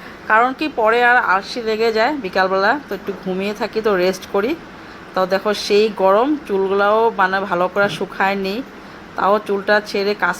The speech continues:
করতে ভালো লাগে না, তাই একদম উপরে ক্লিপ দিয়ে বেঁধে নিলাম। আর বেঁধে কি করলাম, আহ, কাপড়গুলা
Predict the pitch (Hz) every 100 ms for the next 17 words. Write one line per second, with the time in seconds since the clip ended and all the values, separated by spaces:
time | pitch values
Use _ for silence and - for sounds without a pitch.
0 | - 202 208 - 185 196 190 190 226 254
1 | 185 185 190 190 196 180 196 196 220 -
2 | 185 202 175 - 208 320 - - - -
3 | - 180 185 185 214 214 214 294 339 180
4 | 175 175 180 202 214 214 196 196 202 339
5 | - - - - - - - - 180 170
6 | 165 165 165 190 185 202